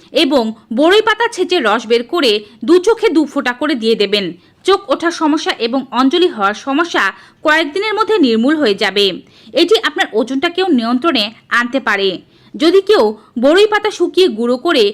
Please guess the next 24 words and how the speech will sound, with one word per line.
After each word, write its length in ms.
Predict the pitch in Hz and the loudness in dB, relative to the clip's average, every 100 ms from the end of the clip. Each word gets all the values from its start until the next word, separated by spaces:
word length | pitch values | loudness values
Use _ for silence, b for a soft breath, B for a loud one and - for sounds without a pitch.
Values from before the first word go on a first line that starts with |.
| B B | B B
তারপরে 360 | 302 330 381 403 | -4 -2 2 4
রোজ 240 | 330 262 294 | 4 2 0
সকালবেলা 500 | 311 269 311 311 311 | -4 -2 0 0 -2
খালি 340 | - 254 262 | -4 -4 -4
পেটে 220 | 339 349 - | -6 -8 -6
এক 160 | 262 294 | -6 -6
চা 100 | 349 | -6
চামচ 280 | 359 339 339 | -2 -2 -4
পরিমাণ 320 | - 330 349 349 | -6 -2 0 2
নিয়ে 240 | 311 381 226 208 B B | 2 0 -2 -4 B B
গরম 280 | 226 277 339 | 0 2 2
জলের 240 | 370 392 392 | 2 0 -2
সাথে 140 | 370 381 | -2 0
মিশিয়ে 360 | 233 220 226 | 0 -2 -4
খান, 260 | 220 311 220 214 B B | -2 -2 -2 -6 B B
এতে 200 | 269 339 | -2 0
করে 200 | 359 349 | -2 -2
কয়েকদিনের 540 | 349 240 226 226 247 254 | 0 -2 -2 -4 -2 -2
মধ্যে 160 | 294 - | -2 -2
ওজনটা 420 | 202 214 285 269 185 B B 262 | -4 -2 0 0 -2 B B 0
নিয়ন্ত্রণে 480 | 320 392 392 403 403 | 2 2 -2 -6 -4
চলে 240 | 285 202 | -2 0
আসবে, 300 | 202 208 208 190 180 b - | -2 -2 -2 -2 -6 b -6
কারণ 200 | 262 | -4